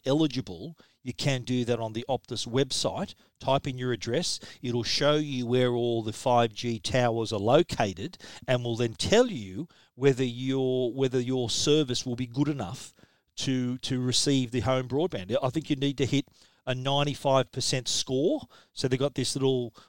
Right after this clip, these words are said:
way of, uh, of assessing your eligibility. So you need to hit ninety-five percent before they'll even think about giving you this modem, which is good news because you don't wanna take this thing home and it not work.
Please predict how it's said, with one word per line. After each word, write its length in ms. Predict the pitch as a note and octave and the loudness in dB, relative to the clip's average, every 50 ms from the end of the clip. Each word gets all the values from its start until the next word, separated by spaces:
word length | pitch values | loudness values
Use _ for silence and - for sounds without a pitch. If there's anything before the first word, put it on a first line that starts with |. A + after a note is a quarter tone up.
| _ - | _ -12
way 340 | B2 A#2+ B2+ B2+ B2+ B2 A#2+ | -4 2 4 6 6 6 4
of, 180 | A2+ G2 G#2 | 2 0 0
uh, 260 | A2+ A2+ A2 A2 A2+ A#2+ | 0 0 2 0 0 0
of 140 | B2+ A2+ A2 | -2 -2 0
assessing 520 | A2+ - - - C#3+ C3 - C#3 B2 B2 | 0 2 2 4 4 4 2 0 -2 -4
your 320 | A#2 A#2+ A#2+ B2 B2 B2 B2+ | -4 -2 -2 0 0 2 2
eligibility. 840 | C3+ C3 C3 B2 - B2+ A#2 B2+ B2+ C3+ D3 - - A#3 C#4 B3 _ - - - - | 2 2 0 -2 -4 -2 0 2 4 4 4 2 2 -4 -6 -8 _ -20 -20 -16 -8
So 140 | - - C3+ | -4 -2 0
you 100 | B2+ B2+ | 0 0
need 180 | C3 C3+ C3+ | 0 0 0
to 60 | C3 A2+ | 2 2
hit 140 | C3 D#3 | 0 0
ninety-five 880 | B2 B2 B2 B2+ C3+ D3 D3 - D#3 C3+ - - C#3+ C3+ B2+ B2 - - | -2 -4 -4 -2 0 0 0 0 -4 -6 -2 2 2 4 4 2 0 -2
percent 640 | - A#2 - - - G3 F3 - - - - - - - _ _ _ _ - | -2 0 0 2 2 2 0 0 -2 -6 -8 -8 -10 -18 _ _ _ _ -12
before 320 | B2+ - - D3+ C#3+ C#3 | -8 -4 0 2 4 4
they'll 180 | C#3 C#3 C#3 C#3+ | 4 4 4 4
even 220 | D3 C#3 D#3+ D3+ | 2 2 0 -4
think 340 | - - - - C4+ E4 - | -8 -6 -4 -4 -2 -2 -2
about 320 | G3 A#2+ A2+ G#2 F2+ F2 | -2 -2 -2 -4 -4 -4
giving 320 | - - A2 G2+ G#2+ A#2 A2+ | -4 -6 -4 -4 -6 -10 -8
you 240 | G#2+ G#2 G2 F#2+ - _ _ _ _ _ - | -6 -6 -6 -6 -8 _ _ _ _ _ -10
this 200 | A#2 A2 - C3 | -6 -6 -6 -6
modem, 240 | G#2+ F2+ E2+ - | -6 -10 -10 -8
which 140 | - D4+ - | -6 -2 2
is 140 | F#4 E4+ B3 | 2 2 4
good 160 | - E4+ C#4+ | 4 2 2
news 260 | C4 G#3+ C#3 G#2 F#2 - | 2 -2 -6 -6 -6 -6
because 280 | - D3+ - G3+ F3 | -6 -6 -4 -4 -4
you 80 | C4 D4+ | -2 0
don't 100 | D4 F3+ | 2 2
wanna 120 | D3 C3 | 2 2
take 200 | - - C3+ A#2+ | 2 2 0 0
this 160 | - B2+ A#2 - | 0 -2 -6 -4
thing 140 | B2+ A#2 | -4 -4
home 320 | G#2 A#2 B2 B2 B2 A#2 A#2 | -2 -2 -2 -2 -2 -4 -6
and 140 | A2+ G#2+ - - - _ - | -8 -8 -10 -18 -14 _ -8
it 140 | D3+ - | -8 -6
not 180 | C3+ C3 B2 A#2 | -4 -4 -4 2
work. 500 | A#2 C#3+ F3+ C#3+ - - E3+ - G#2+ | 4 6 6 6 4 -2 -8 -10 -12